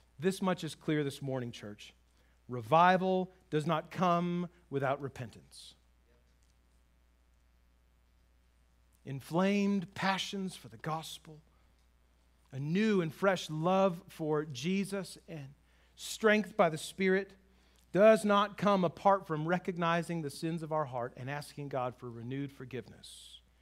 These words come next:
So this morning, brothers and sisters, I encourage you, call to mind the sins that you have not yet confessed to God and not yet turned from. Yes, Christian, I'm talking to you.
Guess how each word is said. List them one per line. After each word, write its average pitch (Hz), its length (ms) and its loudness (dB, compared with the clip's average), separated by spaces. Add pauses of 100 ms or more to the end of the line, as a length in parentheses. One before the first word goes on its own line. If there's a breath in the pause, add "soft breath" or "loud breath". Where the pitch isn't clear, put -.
(920)
So - 200 -2
this 131 200 -6
morning, 139 320 -2
brothers 127 260 -4
and 123 80 -12
sisters, 120 400 -12
I 120 100 -8
encourage 123 460 -12
you, 98 140 -18 (1400)
call 156 240 2
to 170 60 -2
mind 151 280 -2
the 135 40 -8
sins 123 380 -8
that 135 120 -14
you 135 80 -4
have 123 100 -6
not 131 220 -6
yet 131 180 -10
confessed - 460 -12
to 135 60 -14
God 117 360 -12 (540)
and 127 100 -10
not 127 180 -8
yet 139 180 -10
turned 131 280 -12
from. 98 160 -18 (1600)
Yes, 147 200 -4
Christian, 147 360 -10
I'm 120 100 -8
talking 131 400 -10
to 123 100 -16
you. 120 240 -10